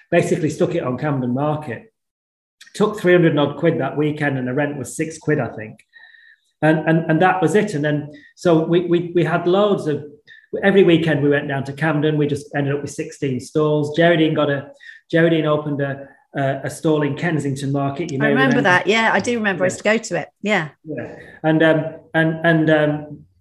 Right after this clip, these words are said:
Speaker 1: even before she put labels in her clothes and called it, we, we didn't call it Red or Dead back then. She made a, a collection of eight items of clothing, um, kind of a Russian peasant look.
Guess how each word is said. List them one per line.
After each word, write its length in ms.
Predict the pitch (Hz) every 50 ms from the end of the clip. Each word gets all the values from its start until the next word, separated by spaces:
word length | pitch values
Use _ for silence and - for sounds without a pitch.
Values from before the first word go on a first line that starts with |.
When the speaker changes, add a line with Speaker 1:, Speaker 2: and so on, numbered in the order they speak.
| _ _ _ _ _ _ - 147 - - 196
Speaker 1:
even 240 | 190 190 185 180
before 320 | 160 160 165 170 185 175 156
she 160 | - 170 147
put 260 | - - 170 170 - 156
labels 480 | 147 160 175 190 190 160 160 151 127
in 100 | 147 135
her 180 | 135 135 135 135
clothes 400 | 131 143 139 135 139 135 135 139
and 200 | 131 127 127 -
called 280 | - 160 165 156 151 160
it, 60 | 156
we, 160 | 156 170 180
we 120 | 175 165 170
didn't 240 | 180 160 - -
call 200 | - 143 139 131 127
it 80 | 135
Red 160 | 135 135 135 127
or 80 | 120
Dead 260 | 117 143 143 143 -
back 220 | 123 117 - - -
then. 240 | 117 113 123 127 - _ _ _ _
She 140 | _ - 170
made 240 | 165 170 165 160 151
a, 200 | 151 147 143 - 147
a 20 |
collection 460 | 139 - 170 170 165 - - - 147
of 80 | 131 147
eight 260 | 143 143 143 143 -
items 540 | 139 135 135 135 131 - 143 143 139 139 -
of 120 | 127 - -
clothing, 600 | - 147 143 139 139 127 143 139 143 139 139 139 - - - - _ _ _ -
um, 500 | 147 147 143 139 143 143 143 143 - - -
kind 160 | 151 147 139
of 120 | 139 -
a 60 | 147
Russian 540 | 135 160 160 160 - 160 151 147 139 - - -
peasant 400 | - 165 151 127 143 143 143 151
look. 460 | 139 139 156 175 - - - -